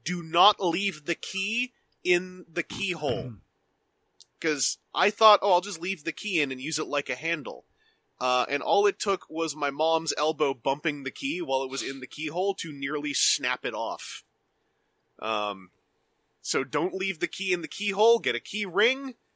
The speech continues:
Speaker 1: Use some double stick tape to stick the key ring on the side of the cabinet if you must.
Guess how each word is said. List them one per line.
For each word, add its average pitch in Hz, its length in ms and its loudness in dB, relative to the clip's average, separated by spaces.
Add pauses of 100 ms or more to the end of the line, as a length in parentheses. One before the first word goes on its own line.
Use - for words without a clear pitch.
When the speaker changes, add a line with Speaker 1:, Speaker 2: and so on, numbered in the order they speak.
(720)
Speaker 1:
Use 143 280 -4
some 151 120 -12
double 156 240 2
stick - 320 0
tape 202 260 0
to 165 60 0
stick - 360 2
the 175 80 -8
key 196 200 -6
ring 185 220 2
on 147 140 0
the 135 60 -4
side 165 280 2
of 147 60 -6
the 143 80 -12
cabinet 196 500 2
if 185 160 -12
you 196 80 -8
must. 254 460 2